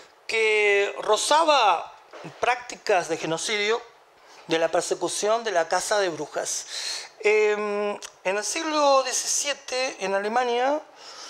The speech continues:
se produjo la famosa Guerra de los Treinta Años. Esa guerra opuso a los protestantes con los católicos.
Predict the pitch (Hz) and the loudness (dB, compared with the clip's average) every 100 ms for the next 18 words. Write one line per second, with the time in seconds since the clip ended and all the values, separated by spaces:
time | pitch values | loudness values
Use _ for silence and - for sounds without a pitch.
0 | - - 196 180 190 254 - 269 262 214 | -16 -4 -4 -2 0 -2 2 4 4 2
1 | 196 190 240 - 254 254 247 208 220 240 | -2 0 -2 -2 2 2 2 2 2 4
2 | 247 262 - - - 170 165 170 - 190 | 4 4 2 -6 -16 -8 -2 -2 0 -2
3 | 185 156 139 131 - - - - _ - | 0 0 0 -4 -8 -12 -18 -20 _ -20
4 | - - - - - - - 214 240 247 | -20 -20 -20 -18 -18 -8 -6 -2 0 2
5 | 262 285 285 - - - - _ _ _ | 2 4 4 2 -6 -20 -20 _ _ _
6 | _ _ _ 185 180 220 196 - 147 - | _ _ _ 2 2 -2 -2 0 0 2
7 | 170 170 170 175 196 - 233 254 - 247 | 2 2 0 -2 -2 0 0 0 -2 -8
8 | - 175 160 147 143 - 143 160 131 127 | -2 -2 0 0 0 -2 -4 -2 -2 -4
9 | - - - | -10 -10 -10